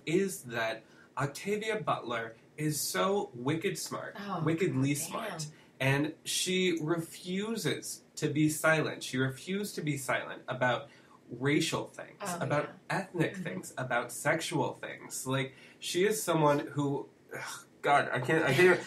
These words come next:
Speaker 1: I can't even have the words because I li-, I liked Octavia Butler so
Speaker 2: He's
Speaker 1: much,
Speaker 2: doing the
Speaker 1: but
Speaker 2: little thing where your hands become, like, shaking little maracas
Speaker 1: Yes,
Speaker 2: because you're
Speaker 1: yes.
Speaker 2: so in love with the thing.
Speaker 1: Yes. So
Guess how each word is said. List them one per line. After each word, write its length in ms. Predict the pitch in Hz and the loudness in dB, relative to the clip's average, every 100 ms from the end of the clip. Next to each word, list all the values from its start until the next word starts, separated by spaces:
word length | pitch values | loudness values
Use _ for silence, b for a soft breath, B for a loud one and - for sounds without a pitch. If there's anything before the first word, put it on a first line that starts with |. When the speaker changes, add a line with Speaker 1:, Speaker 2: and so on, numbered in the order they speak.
| - | 2
Speaker 1:
I 80 | 160 | 6
can't 120 | 220 | 8
even 160 | 226 | 10
have 280 | 180 165 180 | 10 12 12
the 80 | 170 | 10
words 280 | 156 156 131 | 10 10 8
because 240 | 131 135 | 4 4
I 100 | 139 | 4
li-, 120 | 139 143 | 4 4
I 80 | 135 | 4
liked 220 | 139 139 | 2 4
Octavia 340 | 139 151 139 | 2 4 2
Butler 260 | 127 156 - | 4 2 4
so 60 | 285 | 4
Speaker 2:
He's 80 | - | 6
Speaker 1:
much, 80 | |
Speaker 2:
doing 180 | 269 311 | 6 6
the 60 | 349 | 4
Speaker 1:
but 80 | 320 | 4
Speaker 2:
little 160 | 302 | 2
thing 380 | 277 233 233 254 | 2 0 0 0
where 100 | 254 | -2
your 160 | 226 208 | -2 -4
hands 680 | 196 202 196 214 269 254 | -4 -2 0 0 0 0
become, 440 | - 233 - 220 202 | -2 -8 -4 -4 -2
like, 260 | 185 175 - | -4 -6 -6
shaking 720 | - 202 185 220 208 190 190 - | -4 -2 -4 -2 -4 -4 -8 -6
little 380 | 196 185 180 - 196 | -2 -2 -4 -8 -4
maracas 600 | 185 175 - 220 285 - | -2 0 0 0 0 0
Speaker 1:
Yes, 420 | 131 117 - - | 2 2 2 -4
Speaker 2:
because 260 | - 220 123 | -4 0 2
you're 100 | 117 | 2
Speaker 1:
yes. 120 | - | 4
Speaker 2:
so 340 | 214 202 202 - | 6 6 4 -2
in 100 | 208 | 0
love 160 | 185 170 | 0 0
with 140 | 180 | -4
the 80 | 180 | -6
thing. 220 | - - - | -10 -14 -10
Speaker 1:
Yes. 360 | 139 135 - - B B B | -2 0 0 -8 B B B
So 400 | - 190 180 - | -2 2 4 2